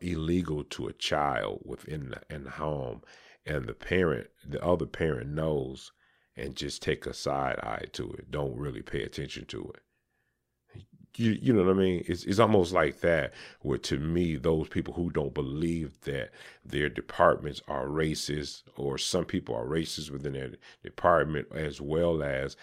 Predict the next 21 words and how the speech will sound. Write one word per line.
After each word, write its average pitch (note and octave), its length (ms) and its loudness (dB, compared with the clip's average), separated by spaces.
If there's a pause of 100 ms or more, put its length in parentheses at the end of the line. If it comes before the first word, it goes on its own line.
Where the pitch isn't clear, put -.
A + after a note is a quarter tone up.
(240)
I D#2+ 100 0
don't B1+ 180 0
believe C#2 260 -4
that C2+ 120 -4
systemic D#2 480 -4
racism C#2 560 -4
exists, C#2+ 640 2 (500)
those D#2+ 360 2
are C2 240 2 (140)
the - 100 -12
same F2 460 0
people F#2+ 440 -2
to - 180 -8
me D#2 560 -2 (480)
that - 360 -2
are C2+ 160 0
allowing C#2 800 2 (360)
this D2+ 180 -2
situation - 680 -4
to - 160 -10
happen F#2+ 560 0